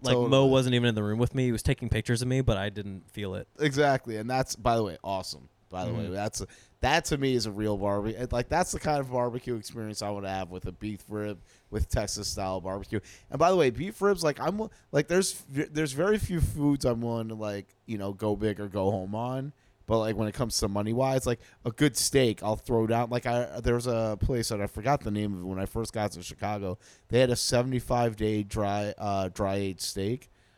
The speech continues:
Speaker 2: Um, which I don't know if you, if you're a fan of aged meat or not.
Speaker 1: I am.
Speaker 2: But, like, so, like, yeah, so it's just, like, I mean, it's one of those things, like, you either have a palate for it or not, you know, because it's very, it is, when people say gamey, like,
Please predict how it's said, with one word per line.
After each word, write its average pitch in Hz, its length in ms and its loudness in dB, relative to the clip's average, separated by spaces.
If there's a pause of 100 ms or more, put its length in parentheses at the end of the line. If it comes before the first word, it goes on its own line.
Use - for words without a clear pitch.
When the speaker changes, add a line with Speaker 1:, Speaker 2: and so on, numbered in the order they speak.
(140)
Speaker 2:
Um, 98 600 -4 (200)
which 127 220 4
I 143 100 6
don't 156 140 4
know 139 400 4
if 120 180 -6
you, 117 300 -2
if 110 180 -4
you're 110 140 0
a 104 40 -2
fan 117 320 0
of 110 120 -4
aged 104 340 -4
meat 110 240 -4
or 123 60 -4
not. 131 360 0 (260)
Speaker 1:
I 143 60 -2
am. 104 260 -4 (120)
Speaker 2:
But, 135 120 -2
like, 139 260 4
so, 151 160 4
like, 139 220 4
yeah, 131 280 4
so 131 200 2
it's 120 100 -2
just, 135 220 -2
like, 123 220 0
I 127 40 -2
mean, 123 160 -2
it's 127 160 -2
one 143 140 4
of 135 60 2
those 123 200 0
things, 120 300 -4
like, 110 180 -4
you 117 80 -2
either 131 260 2
have 110 120 0
a 101 80 -4
palate 104 320 -2
for 98 240 -6
it 82 60 -10
or 80 60 -12
not, 82 360 -10
you 101 120 -6
know, 95 140 -4
because 98 320 -6
it's - 100 -16
very, 117 460 0 (320)
it 147 140 4
is, 147 280 4
when 135 200 2
people 160 260 4
say 135 240 4
gamey, 127 500 2
like, 104 260 -2